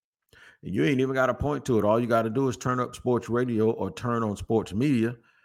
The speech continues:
and all you heard all year long was the word press. And the fact that you kept saying that word all year long,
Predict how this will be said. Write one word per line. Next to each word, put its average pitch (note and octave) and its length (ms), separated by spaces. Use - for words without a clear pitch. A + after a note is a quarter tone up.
and D3 220
all C3+ 240
you D#3 120
heard C#3 340
all A#2+ 240
year C#3 220
long B2 600
was A2+ 260
the B2+ 120
word G#2 320
press. - 500
And G2 160
the F2+ 60
fact - 480
that A#2+ 240
you A2+ 180
kept - 300
saying F2 380
that D2+ 160
word D2 340
all D2 200
year C#2 200
long, D2+ 440